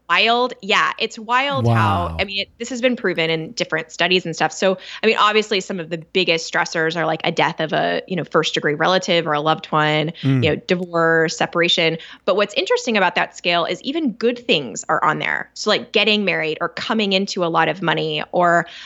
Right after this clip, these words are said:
Speaker 1: um, a, a change in your life that you wanted out of your life or having a baby, which are what culture sees as all good things. But even good things are
Speaker 2: It's still
Speaker 1: still
Speaker 2: change.
Speaker 1: really traumatic.
Speaker 2: Yeah.
Speaker 1: It's still change.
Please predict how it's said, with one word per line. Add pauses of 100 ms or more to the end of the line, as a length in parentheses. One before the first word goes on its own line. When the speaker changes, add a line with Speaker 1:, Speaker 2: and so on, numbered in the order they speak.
(160)
Speaker 1:
um, (720)
a,
a
change
in
your
life
that
you
wanted
out
of
your
life
or
having
a
baby, (220)
which
are
what
culture
sees
as
all
good
things. (260)
But
even
good
things
are
Speaker 2:
It's
still
Speaker 1:
still
Speaker 2:
change.
Speaker 1:
really
traumatic.
Speaker 2:
Yeah.
Speaker 1:
It's
still
change.